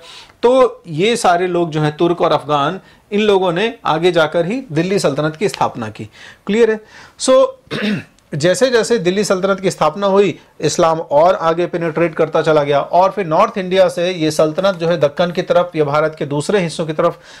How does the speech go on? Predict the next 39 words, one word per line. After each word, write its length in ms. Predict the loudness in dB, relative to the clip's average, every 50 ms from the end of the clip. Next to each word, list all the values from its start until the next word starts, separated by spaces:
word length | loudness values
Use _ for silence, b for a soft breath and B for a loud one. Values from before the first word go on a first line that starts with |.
| B B
फैली। 380 | 0 0 2 2 0 -4 -4 B B B B B
और 180 | 2 2 2 2
इस्लाम 420 | -2 0 2 2 2 2 2 0
जो 120 | 0 2
है 160 | 2 4 2 2
was 260 | 2 2 0 2 2
an 120 | 2 0 0
acknowledged 540 | -2 -2 0 0 2 4 2 2 0 0
religion 340 | -4 -4 -4 -2 -2 -2 0
of 220 | 2 2 2 0 -2
rulers 360 | -2 0 2 0 0 0 -4
in 140 | -6 -2 0
several 340 | -2 -2 0 -4 -6 -6 -8 -8 -6 -6
areas, 480 | -4 -2 0 0 0 0 0 -2 0
यानी 300 | -2 -2 0 0 -4 -4 -2
ना 140 | -2 -2
सिर्फ 240 | -2 -2 -4 -6 -6
उत्तर 240 | -8 0 0 0 2
भारत 300 | 2 0 0 0 -2 -6
में 160 | -8 -10 -10 -10 B B B B -4
बल्कि 220 | -2 -2 -2 -4 -2
दक्कन 480 | 0 0 -2 0 2 0 0 0 0
या 140 | 0 0 0
दक्षिण 300 | 0 0 -2 -2 -2 -2
भारत 280 | 0 0 0 -2 -2 -4
की 80 | -6 -4
तरफ 240 | -4 0 0 0 -2
भी 120 | 0 -4
इस्लाम 440 | -2 -2 -4 -2 0 -2 0 0 -2
एक 180 | -4 -4 -4 -2 -2
acknowledged 760 | -2 -2 0 -2 0 2 2 4 4 4 2 2 -6 -10 -4 -4
religion 420 | -2 0 0 0 0 -2 -2 0 0
means 300 | 0 2 0 0 -2 B B B B B -2 -2 -2
accepted 480 | -2 0 -2 -2 0 2 0 0 0 0
religion 380 | -2 0 0 2 0 0 0
बन 180 | 0 0 -2 0
गया, 200 | -2 -2 -2 -2
means 300 | -4 -6 -6 -6 -4 -2
the 140 | -2 -2